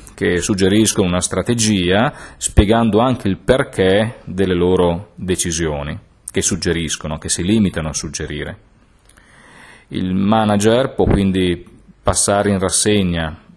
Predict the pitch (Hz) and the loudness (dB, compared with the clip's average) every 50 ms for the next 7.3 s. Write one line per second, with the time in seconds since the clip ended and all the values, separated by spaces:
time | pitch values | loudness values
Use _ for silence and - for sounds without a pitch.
0 | _ - 104 110 135 160 156 143 120 101 92 - - 92 82 - - 95 90 92 | _ -2 0 2 2 4 2 2 2 0 0 -2 -2 -4 -4 -2 -2 -2 0 0
1 | 87 82 78 80 82 101 110 117 107 107 120 127 107 113 101 92 - 104 101 - | 0 0 0 0 0 0 2 2 2 2 2 2 0 0 -2 2 2 2 2 2
2 | 101 101 110 104 - 95 - - 90 - - 107 101 92 87 95 90 85 - - | 2 2 2 2 -2 -2 0 0 0 2 2 0 0 2 2 0 0 -2 -2 -8
3 | - - - - - - - - _ - - 98 87 - - 107 92 87 85 85 | -20 -20 -20 -20 -20 -20 -20 -20 _ -10 -8 -8 -8 -6 -6 -4 -2 -2 -2 -2
4 | 82 82 78 - - - - - - - 92 101 120 127 117 101 87 92 92 90 | -2 -4 -6 -6 -2 0 2 2 2 2 0 0 2 2 2 2 2 2 0 0
5 | 90 90 101 110 120 117 104 92 87 87 82 80 80 80 - 101 98 95 87 - | 0 0 2 2 2 2 2 0 0 0 -2 -2 -4 -4 -2 -2 0 0 0 0
6 | 101 104 107 101 - - 85 82 78 78 92 92 - - - 104 92 85 80 80 | 0 0 0 0 -2 -2 -4 -4 -2 -2 -2 0 0 0 2 2 2 2 0 2
7 | 87 98 123 147 147 | 2 2 0 0 -2